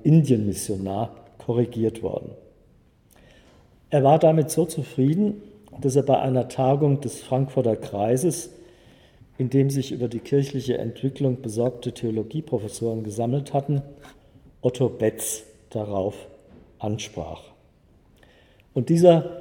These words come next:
bot mir dann eine Dissertation unter seiner Betreuung an.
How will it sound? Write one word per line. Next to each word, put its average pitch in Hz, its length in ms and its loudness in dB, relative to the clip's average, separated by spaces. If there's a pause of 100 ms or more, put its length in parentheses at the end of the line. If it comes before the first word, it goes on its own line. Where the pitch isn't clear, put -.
(140)
bot 135 260 0
mir 135 100 2
dann 120 380 -2 (100)
eine 117 240 -4
Dissertation 110 1120 -4 (400)
unter 113 320 -2
seiner 101 400 -4 (160)
Betreuung 95 640 -10
an. - 120 -12